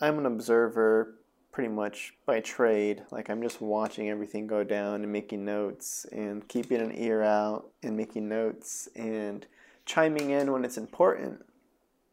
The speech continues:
Um, so I pick very specific points to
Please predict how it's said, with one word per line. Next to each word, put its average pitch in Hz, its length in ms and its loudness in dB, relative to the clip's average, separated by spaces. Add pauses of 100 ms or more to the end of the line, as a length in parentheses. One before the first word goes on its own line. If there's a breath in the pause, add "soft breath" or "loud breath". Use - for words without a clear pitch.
(360)
Um, 98 460 -10 (140)
so - 140 -2
I 117 120 4
pick 131 260 -6 (220)
very 117 220 2
specific 113 520 -4
points - 400 -4 (140)
to 104 360 0